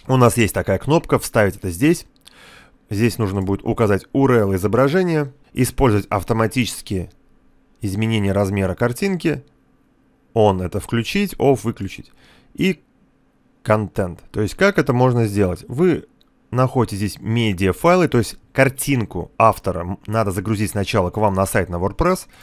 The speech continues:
В новой вкладке открою, чтобы получить ссылку. Вот,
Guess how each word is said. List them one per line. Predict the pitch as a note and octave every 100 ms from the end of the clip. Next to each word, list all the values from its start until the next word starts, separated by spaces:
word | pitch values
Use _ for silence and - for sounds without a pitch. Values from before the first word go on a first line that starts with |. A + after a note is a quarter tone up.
| - - - _ _ _ _ _ _ _ _
В | G#2
новой | A2+ G#2
вкладке | - A2 G2 - G2
открою, | - F3 F3+ D#3 C3+ _ -
чтобы | - D#3
получить | A#2+ G#2+ - -
ссылку. | A2 F#2 F2+
Вот, | G#2+ F3+ -